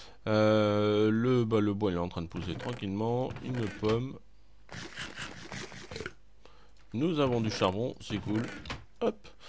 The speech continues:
Du coup, il nous demande de faire des living wood twigs. Donc ça, pour tout ceci, nous, en fait, il nous faut du living wood de base, euh, qui est là. Et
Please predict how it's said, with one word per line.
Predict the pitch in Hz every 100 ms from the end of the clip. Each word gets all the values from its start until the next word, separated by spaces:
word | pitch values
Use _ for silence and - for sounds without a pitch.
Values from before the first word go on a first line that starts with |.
| - - -
Du | 165
coup, | 196 151 98
il | 147
nous | 175
demande | 165 185 190
de |
faire | 135 190 175
des | 135
living | 117 147 185 156 143 131
wood | 156 156 151 143
twigs. | - 127 76 82 - -
Donc | 107 107 98
ça, | - 190 214 -
pour | - - - - -
tout | 160 160 160 156 147 139 135
ceci, | 123 131 123 185 196
nous, | 131
en | 104
fait, | 160 165
il | 117
nous | 107
faut | 110 160
du | 120 98
living | 107 117 110 113
wood | 127 143 -
de | 95 90
base, | 78 80 110 110 - - - - - - -
euh, | - 78 73 73 71
qui | - 76
est | 73
là. | 87 135 - - - - - - - -
Et | 143 -